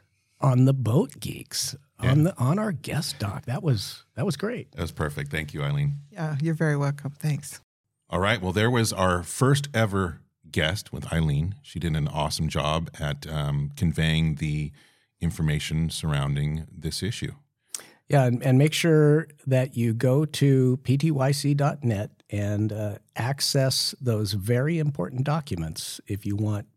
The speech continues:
Speaker 1: uh, more detailed information on how you want to vote moving forward.
Speaker 2: Absolutely.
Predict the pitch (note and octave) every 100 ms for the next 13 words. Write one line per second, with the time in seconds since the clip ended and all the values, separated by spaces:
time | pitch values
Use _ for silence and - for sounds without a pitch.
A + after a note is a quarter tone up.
0 | _ _ - F2+ F2+ - A#2 C3 C#3+ G#2+
1 | A#2 C3 - B2+ A#2 A2+ A2 - A#2+ B2
2 | A#2+ C3+ C#3+ G2 F#2+ A2+ - _ _ _
3 | _ _ - G#2 F#2+ G2 G2+ _ A2 G#2+
4 | A2 A2 G#2+ A#2 - _ _ _ G2+ G2+
5 | G2+ E3+ - - - _ F2+ F#2+ G#2+ -
6 | - - A2 _ _ _ - C#2 - D#2
7 | C#2+ C#2